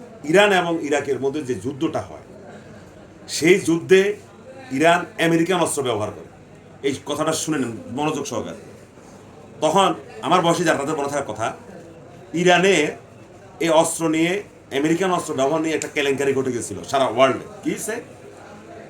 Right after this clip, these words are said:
ল্যাটিন আমেরিকার দেশ, সম্ভবত হন্ডুরাস বা, এ, নিকারাগুয়া, সরি, নিকারাগুয়াতে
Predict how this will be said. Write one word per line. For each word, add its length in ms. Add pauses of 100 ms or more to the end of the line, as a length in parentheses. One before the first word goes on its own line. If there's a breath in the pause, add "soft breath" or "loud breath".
(280)
ল্যাটিন 260
আমেরিকার 380
দেশ, 360 (880)
সম্ভবত 480
হন্ডুরাস 640
বা, 320
এ, 200
নিকারাগুয়া, 480
সরি, 220
নিকারাগুয়াতে 680